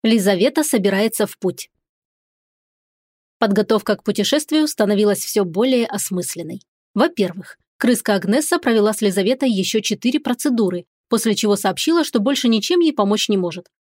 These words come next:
Лизавета же ощущала небывалый прилив сил. Утром она просыпалась сама, никто её не будил, растягивалась и разминалась,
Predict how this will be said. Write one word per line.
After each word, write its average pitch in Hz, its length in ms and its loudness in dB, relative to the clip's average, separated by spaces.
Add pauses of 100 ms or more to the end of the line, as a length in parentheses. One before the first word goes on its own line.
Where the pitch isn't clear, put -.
(120)
Лизавета 269 440 2
же 208 160 2
ощущала 311 480 2
небывалый 269 460 4
прилив 247 320 2
сил. 180 320 -6 (300)
Утром 269 360 2
она 196 160 2
просыпалась 202 540 0
сама, 196 420 0
никто 226 320 0
её 208 200 2
не 208 120 2
будил, 214 420 -2 (220)
растягивалась 277 760 0
и 226 100 0
разминалась, 247 640 2